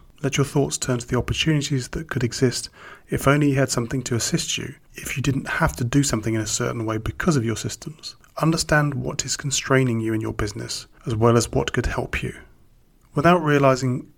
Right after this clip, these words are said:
regularly the opportunities that your systems can afford, you're not taking full advantage of your size or scale. And that applies whatever size or scale you are. Systems are there to help you leverage, so have that conversation,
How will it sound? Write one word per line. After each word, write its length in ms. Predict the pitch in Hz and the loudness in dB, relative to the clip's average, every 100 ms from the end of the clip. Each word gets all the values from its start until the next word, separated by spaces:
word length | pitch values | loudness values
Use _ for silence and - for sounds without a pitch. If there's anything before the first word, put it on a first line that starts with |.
| _ | _
regularly 640 | 135 151 - - 117 - 175 | 4 4 4 0 -2 -8 -8
the 160 | 151 | -2
opportunities 600 | 131 - - 127 113 120 107 | -2 0 2 2 2 -2 -2
that 100 | 131 | -2
your 100 | 117 | -2
systems 400 | - - 117 - | -6 -6 -8 -6
can 140 | 123 | -6
afford, 540 | 117 - 151 120 - - - - - - - | -4 0 2 2 -4 -18 -20 -20 -20 -20 -4
you're 120 | 127 | 0
not 160 | 143 - | 0 -2
taking 280 | 135 - | -6 -6
full 240 | 110 - 180 | -6 2 4
advantage 500 | 123 113 110 - 117 | 6 2 0 -4 -6
of 100 | 117 | -4
your 100 | 123 | -2
size 400 | - 113 113 107 | -2 0 -2 -4
or 100 | 120 | -4
scale. 540 | - - 147 110 - _ _ - - - _ - | -2 0 0 -2 -10 _ _ -20 -20 -20 _ -2
And 140 | 120 | 4
that 140 | 135 143 | 4 4
applies 420 | 131 135 123 123 | 2 6 6 6
whatever 360 | 127 123 170 135 | 2 4 4 4
size 260 | 123 110 | 2 2
or 60 | 110 | 2
scale 320 | - 120 117 | -2 -2 0
you 140 | 123 | 2
are. 340 | 131 113 - - _ - - - _ | 4 4 -2 -14 _ -20 -20 -20 _
Systems 500 | - 156 - 180 170 | -6 -4 0 -2 -2
are 60 | |
there 220 | 131 120 117 | -2 0 0
to 140 | 120 | -2
help 260 | 120 - - | -4 -6 -2
you 60 | |
leverage, 720 | 123 139 139 - - - - - _ - | 2 6 4 2 -6 -4 -4 -6 _ -6
so 160 | - | -2
have 220 | 120 190 180 | 4 4 4
that 140 | - | 0
conversation, 800 | - 120 123 - 135 139 139 135 | -2 -4 -4 -4 -4 -6 -8 -10